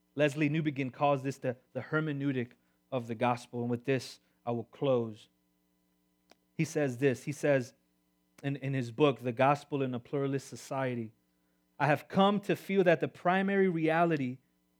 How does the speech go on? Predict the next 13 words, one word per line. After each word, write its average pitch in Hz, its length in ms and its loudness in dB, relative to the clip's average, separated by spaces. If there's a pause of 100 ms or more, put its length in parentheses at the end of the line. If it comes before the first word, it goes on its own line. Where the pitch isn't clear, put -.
(200)
of 143 180 4
which 156 220 2
we 175 100 2
have 160 240 4 (120)
to - 80 -6
take 190 300 -2
account 170 400 -4
in 135 80 -6
seeking 196 480 -6
for 165 180 0
a 143 60 0
Christian 185 580 -6 (280)
impact 175 580 2